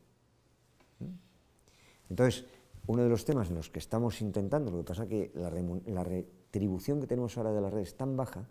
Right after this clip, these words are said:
que nos dificulta el tema, ¿no? Pero ahí es donde tendríamos que invertir, y en ello, <laughs> en ello estamos dentro de. Y esto haría además que la conexión de las renovables fuera mucho más fácil,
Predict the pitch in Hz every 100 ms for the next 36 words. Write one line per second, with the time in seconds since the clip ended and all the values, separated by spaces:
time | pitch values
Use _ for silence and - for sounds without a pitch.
0 | - - - _ _ - 82 78 78 104
1 | 113 101 90 127 82 - - - - -
2 | 95 101 120 120 120 110 90 90 95 90
3 | - 87 85 80 - - - - _ _
4 | 85 78 69 73 80 76 67 - - -
5 | - - - 95 - - - 107 92 80
6 | 82 85 90 82 85 - - - - -
7 | _ 110 104 135 135 127 123 135 127 -
8 | - - - - - - - - - -
9 | _ _ - 110 90 85 87 - 107 98
10 | 95 95 95 98 90 90 87 87 78 82
11 | 156 110